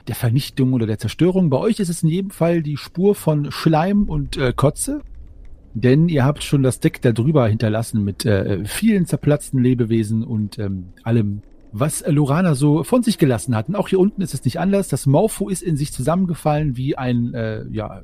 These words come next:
ein Kartoffelsack, wo die Kartoffeln abhanden gekommen sind und alles ist von Erbrochenem gespickt, das noch teilweise von der Wendeltreppe tropft. Ihr steht mittendrin und Grimm hat es gesagt, äh, „Was würde ich für einen Schwamm geben?“ Ähm, aber jetzt ist es erstmal an euch, mir zu sagen, was ihr als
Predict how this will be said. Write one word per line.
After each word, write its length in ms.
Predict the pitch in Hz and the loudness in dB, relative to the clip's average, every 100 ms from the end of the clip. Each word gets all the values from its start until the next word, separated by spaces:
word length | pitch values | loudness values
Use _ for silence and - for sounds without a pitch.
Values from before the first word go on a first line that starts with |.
| - | -10
ein 100 | 127 | -8
Kartoffelsack, 640 | 117 127 180 156 127 143 - | -4 0 2 2 2 0 4
wo 60 | |
die 80 | 113 | 2
Kartoffeln 460 | 107 - - 135 135 | 2 -6 2 2 2
abhanden 340 | - 131 135 | 0 0 0
gekommen 340 | 113 - 107 107 | -2 0 0 0
sind 300 | 101 101 - | 0 -2 -2
und 280 | 101 101 - | 4 4 4
alles 280 | - 104 - | 0 0 0
ist 300 | 107 - - | -4 -8 -6
von 180 | - 214 | 2 4
Erbrochenem 720 | 214 - 139 123 135 123 127 | 4 2 0 2 2 4 2
gespickt, 1040 | 117 139 - 117 - - 107 - - - - - - | 0 -2 -4 -8 -6 0 0 0 -12 -12 -14 -20 -8
das 320 | 117 185 - | -2 -2 0
noch 160 | 160 - | -4 -4
teilweise 540 | - 117 113 113 107 | -2 0 2 2 0
von 160 | - 110 | -2 0
der 160 | 107 | 0
Wendeltreppe 640 | 98 104 98 107 - 110 - | 0 -2 -4 -8 -8 -10 -10
tropft. 720 | - - - - - - - - - - - - - | -12 -10 -12 -10 -10 -10 -14 -20 -20 -20 -20 -20 0
Ihr 160 | 214 247 | 4 4
steht 240 | - 214 | 4 4
mittendrin 480 | 165 - 127 226 311 - - | 4 2 2 2 2 -4 -4
und 320 | 170 156 143 | -2 0 -2
Grimm 240 | 165 202 | 0 4
hat 140 | 170 139 | 4 0
es 100 | - | -4
gesagt, 420 | 113 156 208 - | 0 0 -2 -6
äh, 240 | 185 139 | -4 -2
„Was 220 | 131 - 127 | -2 -6 -8
würde 240 | 123 143 | 0 2
ich 80 | 147 | 2
für 140 | 143 | 0
einen 140 | 120 113 | -2 -2
Schwamm 280 | 135 160 175 | 0 2 2
geben?“ 380 | 156 151 160 156 | 0 0 -4 -4
Ähm, 300 | 120 120 117 | -4 -4 -6
aber 160 | 107 | -2
jetzt 200 | 113 123 | -2 -2
ist 120 | - - | -8 -10
es 80 | |
erstmal 340 | 135 127 117 117 | -8 -4 -4 0
an 220 | 131 110 | 2 2
euch, 480 | 202 214 226 - - | 0 -2 -2 -6 -6
mir 200 | 117 156 | -2 -2
zu 120 | - | 0
sagen, 300 | 113 117 120 | 0 0 -2
was 160 | 107 - | -6 -4
ihr 100 | 123 | -4
als 220 | 131 147 | -4 -6